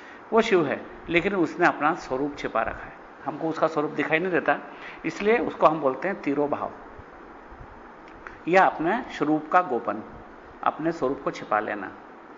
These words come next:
लेकिन पांचवां उसका कृत्य है अनुग्रह, जब वो अपना स्वरूप प्रकट कर देता है, एक योगी के सामने अपना स्वरूप प्रकट कर देता है और तब हम उस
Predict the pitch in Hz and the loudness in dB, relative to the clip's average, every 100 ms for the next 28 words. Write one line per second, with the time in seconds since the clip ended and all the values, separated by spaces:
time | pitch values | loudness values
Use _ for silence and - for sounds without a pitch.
0 | - - - - - - - 165 170 262 | -20 -20 -18 -18 -18 -12 -2 -2 2 2
1 | 285 - - - - 143 151 165 254 226 | 2 -2 -14 -18 0 4 4 6 4 6
2 | 226 202 170 - 160 160 180 143 135 123 | 2 2 -2 2 2 2 0 0 -2 -4
3 | 107 - - - - - - - 147 160 | -8 -12 -16 -18 -20 -20 -18 -4 -2 2
4 | 143 139 139 160 123 123 185 - - - | 0 2 0 0 -2 -2 -4 -6 -18 -18
5 | - - - - 127 117 123 - 110 - | -20 -20 -20 -4 0 2 0 0 -4 -4
6 | 101 - - - - - - 123 131 139 | -12 -14 -16 -18 -20 -20 -16 -12 -6 0
7 | 131 143 147 147 123 135 139 - 135 151 | 0 0 -4 0 0 2 0 0 0 0
8 | 165 123 170 - - 127 127 - 123 131 | 0 -4 -4 -6 -6 0 0 2 -2 -2
9 | 147 170 247 - - - - 170 180 175 | -2 -2 -4 -12 -16 -6 -2 2 2 2
10 | 233 302 - - - - - - 208 233 | -2 -8 -12 -18 -18 -18 -20 -4 0 0
11 | - | 0